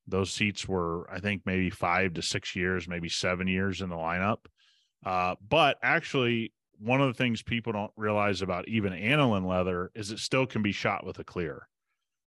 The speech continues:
So I've had very, very small percentage of cars I've ever worked on was pure, naturally uncoated leather.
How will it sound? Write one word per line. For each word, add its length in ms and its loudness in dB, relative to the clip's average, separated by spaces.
So 480 2
I've 280 4
had 520 4
very, 480 4
very 300 2
small 520 0
percentage 600 -2
of 80 -10
cars 400 2
I've 120 0
ever 200 0
worked 280 -4
on 180 -2
was 200 -8
pure, 340 2
naturally 680 0
uncoated 640 2
leather. 420 0